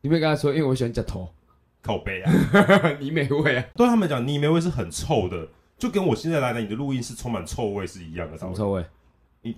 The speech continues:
Speaker 2: 头发不是很多天没洗的吗？
Speaker 1: 靠北，我今天下午才洗。
Speaker 2: 你确定吗？
Speaker 1: 我确定。你自己闻看看。
Speaker 2: 不要。
Speaker 1: 我真的今天下午才洗，
Speaker 2: 不要。
Speaker 1: 认真。
Speaker 2: 去洗头。
Speaker 1: 干你娘！我就说我下午才洗，你不要。
Speaker 2: 不是，因为真的，我跟你讲，我这一个小时我真的忍得很痛苦，我一直想问宝说，你为什么今天头看起来这么的油亮这样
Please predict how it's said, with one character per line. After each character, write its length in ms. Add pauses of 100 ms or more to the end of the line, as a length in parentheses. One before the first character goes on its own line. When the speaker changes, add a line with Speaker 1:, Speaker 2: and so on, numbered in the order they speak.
Speaker 2:
头 100
发 80
不 80
是 60
很 80
多 80
天 100
没 140
洗 180
的 80
吗？ 120
Speaker 1:
靠 160
北， 100
我 100
今 120
天 40
下 160
午 40
才 100
洗。 220 (260)
Speaker 2:
你 80
确 100
定 140
吗？ 260
Speaker 1:
我 120
确 180
定。 300
你 80
自 100
己 60
闻 160
看 100
看。 80
Speaker 2:
不 60
要。 200 (160)
Speaker 1:
我 140
真 160
的 60
今 140
天 60
下 160
午 60
才 100
洗， 240
Speaker 2:
不 120
要。 120
Speaker 1:
认 80
真。 320
Speaker 2:
去 120
洗 160
头。 260 (320)
Speaker 1:
干 220
你 140
娘！ 180
我 80
就 80
说 180
我 40
下 220
午 20
才 160
洗， 160
你 140
不 100
要。 160 (220)
Speaker 2:
不 60
是， 40
因 60
为 40
真 160
的， 80
我 140
跟 140
你 40
讲， 160
我 80
这 220
一 60
个 120
小 220
时 100
我 120
真 180
的 80
忍 80
得 80
很 80
痛 180
苦， 100
我 60
一 40
直 80
想 120
问 80
宝 160
说， 120
你 80
为 60
什 40
么 100
今 120
天 20
头 140
看 120
起 40
来 40
这 80
么 80
的 60
油 240
亮 220 (100)
这 60
样 80